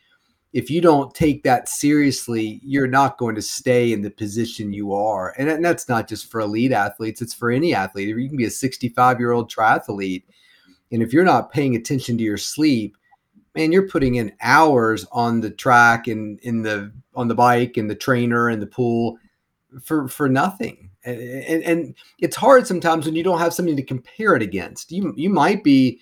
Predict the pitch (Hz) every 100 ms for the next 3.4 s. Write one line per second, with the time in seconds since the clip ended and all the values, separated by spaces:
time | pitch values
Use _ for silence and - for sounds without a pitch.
0 | _ - - - 143 131 - 214 247 135
1 | 113 110 117 - _ _ - 151 160 156
2 | 165 151 151 143 147 139 123 - 160 156
3 | 143 135 120